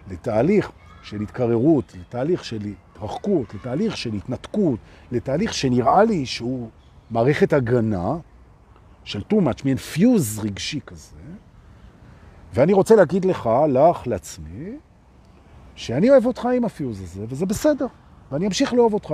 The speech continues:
גם אם אתה מתנתק, וגם אם אתה מתרחק, וגם אם אתה מתעצבן, וגם אם אתה משקר והכל, אני מבין שזה מערכת הגנה, אני אוהב אותך עם המערכת הגנה הזאת. למרות שלא, זה לא מה שאני רוצה, אבל אני אוהב אותך בלי קשר לרצון שלי, כי האהבה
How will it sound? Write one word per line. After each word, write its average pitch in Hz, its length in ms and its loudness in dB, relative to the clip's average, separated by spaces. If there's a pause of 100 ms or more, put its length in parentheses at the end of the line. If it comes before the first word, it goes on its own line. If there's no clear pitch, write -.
גם 208 120 -2
אם 196 120 0
אתה 165 140 -6
מתנתק, 143 520 -8
וגם 143 180 -4
אם 214 60 -4
אתה 175 140 -8
מתרחק, 120 440 -8 (120)
וגם 156 220 -2
אם 196 100 -2
אתה 143 140 -6
מתעצבן, 110 560 -2
וגם 147 260 -2
אם 202 60 -2
אתה 156 140 -4
משקר 147 500 -4
והכל, 208 360 2 (1000)
אני 131 160 -2
מבין 151 320 4
שזה 131 260 -2
מערכת 127 320 -2
הגנה, 110 260 -4
אני 208 100 0
אוהב 226 160 2
אותך 196 160 -4
עם 208 140 0
המערכת 143 300 -4
הגנה 95 280 -10
הזאת. 90 220 -18 (300)
למרות 185 280 -2
שלא, 185 400 6
זה 135 160 2
לא 190 80 2
מה 196 80 0
שאני 175 240 -2
רוצה, 131 520 -4 (500)
אבל 101 140 -12
אני 139 140 -2
אוהב 170 200 4
אותך - 180 -2
בלי 135 160 -4
קשר 180 220 -8
לרצון 147 480 -4
שלי, 87 260 -12 (220)
כי 113 100 -10
האהבה 110 640 2